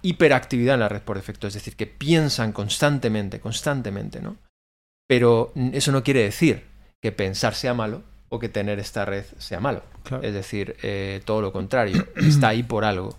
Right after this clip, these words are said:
Speaker 1: y es un recurso adaptativo. La ventaja de los seres humanos es que no solamente podemos fomentar el volumen de nuestro bíceps braquial,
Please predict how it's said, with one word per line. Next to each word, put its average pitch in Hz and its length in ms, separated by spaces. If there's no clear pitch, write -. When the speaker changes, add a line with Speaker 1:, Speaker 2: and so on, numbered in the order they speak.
Speaker 1:
y 117 80
es 98 160
un 107 100
recurso 104 340
adaptativo. 98 520
La 123 300
ventaja 127 480
de 147 80
los 139 160
seres 135 280
humanos 147 400
es 123 140
que 120 240
no 113 80
solamente 117 380
podemos 117 480
fomentar 113 720
el 101 340
volumen 113 520
de 107 100
nuestro 104 680
bíceps 117 400
braquial, 139 480